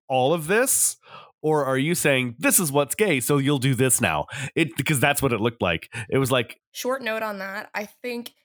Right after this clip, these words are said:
Speaker 2: it had more to do with the fact of, "This is me, bitches," uh, rather than a, "I'm going to perform gay," but based on,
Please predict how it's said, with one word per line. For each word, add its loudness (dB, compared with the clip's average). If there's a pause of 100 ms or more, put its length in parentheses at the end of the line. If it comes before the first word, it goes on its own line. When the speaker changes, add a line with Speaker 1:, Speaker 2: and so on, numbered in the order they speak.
Speaker 2:
it -6
had -2
more 0
to -2
do -4
with -6
the -10
fact -8
of, -10 (120)
"This -4
is -8
me, -4
bitches," -6 (280)
uh, -6 (160)
rather -2
than -4
a, -8 (120)
"I'm -6
going -8
to -14
perform -8
gay," -6 (320)
but -8
based -4
on, -8